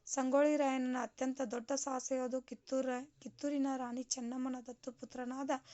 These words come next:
ಶಿವಲಿಂಗಪ್ಪನನ್ನು ಕಿತ್ತೂರಿನ ಸಿಂಹಾಸನ ಕುಳ್ಳಿರಿಸಲು ಮಾಡಿದ ಸಾಹಸ ಅತ್ಯಂತ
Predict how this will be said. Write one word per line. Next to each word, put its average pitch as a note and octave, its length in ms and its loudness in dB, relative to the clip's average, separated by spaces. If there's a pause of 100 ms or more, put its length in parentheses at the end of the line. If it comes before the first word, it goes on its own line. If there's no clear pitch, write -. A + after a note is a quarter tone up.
(300)
ಶಿವಲಿಂಗಪ್ಪನನ್ನು D4+ 1000 6
ಕಿತ್ತೂರಿನ C4+ 500 0
ಸಿಂಹಾಸನ C4+ 720 0
ಕುಳ್ಳಿರಿಸಲು C4 640 0
ಮಾಡಿದ B3 480 -4
ಸಾಹಸ C4+ 520 -2
ಅತ್ಯಂತ C4 420 -4